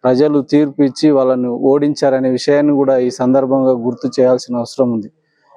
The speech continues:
ఇప్పుడు నూతనంగా ఏర్పడిన కాంగ్రెస్ ప్రభుత్వం అయినా, ఎందుకంటే ఆ రోజు కాంగ్రెస్ ప్రభుత్వం స్థానికంగా ఉన్న ఎమ్మెల్యేలు కావచ్చు, ఆ, స్థానికంగా ఉన్న నాయకులందరూ కూడా ఆ ఉద్యమంలో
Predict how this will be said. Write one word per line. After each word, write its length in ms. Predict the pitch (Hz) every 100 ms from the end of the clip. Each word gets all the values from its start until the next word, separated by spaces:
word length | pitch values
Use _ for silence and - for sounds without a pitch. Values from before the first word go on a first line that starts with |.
| - 131
ఇప్పుడు 240 | - 160
నూతనంగా 580 | 151 156 175 170 165 160
ఏర్పడిన 500 | 151 139 147 143 139 - -
కాంగ్రెస్ 420 | 135 143 156 147
ప్రభుత్వం 460 | 143 139 139 147 135
అయినా, 320 | 135 147 135 - _ _ _
ఎందుకంటే 520 | 143 143 156 156 196 - _ _ -
ఆ 80 | 131
రోజు 280 | 139 156 151
కాంగ్రెస్ 500 | 147 147 151 151 -
ప్రభుత్వం 560 | 143 139 143 151 151 143
స్థానికంగా 1000 | - 135 131 143 139 143 139 135 135 135
ఉన్న 240 | 131 135
ఎమ్మెల్యేలు 640 | 131 127 135 139 135 135 131
కావచ్చు, 460 | 131 127 - 135
ఆ, 200 | 123 120 127 _ _ _ 131
స్థానికంగా 640 | - 127 135 151 160 147
ఉన్న 220 | 147 143
నాయకులందరూ 840 | 135 131 147 151 151 139 143 147 147
కూడా 220 | 147 139
ఆ 80 | 131
ఉద్యమంలో 840 | 127 139 143 143 139 135 131